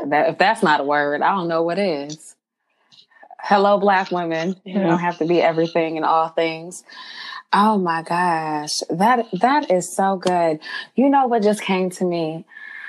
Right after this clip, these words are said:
Speaker 1: I, I thought about that lifetime, um, the four lifetime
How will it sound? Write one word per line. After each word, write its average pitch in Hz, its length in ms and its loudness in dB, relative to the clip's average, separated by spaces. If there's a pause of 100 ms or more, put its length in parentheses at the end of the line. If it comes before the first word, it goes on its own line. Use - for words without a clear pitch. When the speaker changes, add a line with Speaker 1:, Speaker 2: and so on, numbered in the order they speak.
(480)
Speaker 1:
I, 196 200 4
I 185 100 2
thought 220 260 2
about 185 400 0
that 165 220 4
lifetime, 151 1080 -2 (520)
um, 147 680 -2 (360)
the 160 140 -2
four 170 640 2 (260)
lifetime 160 920 0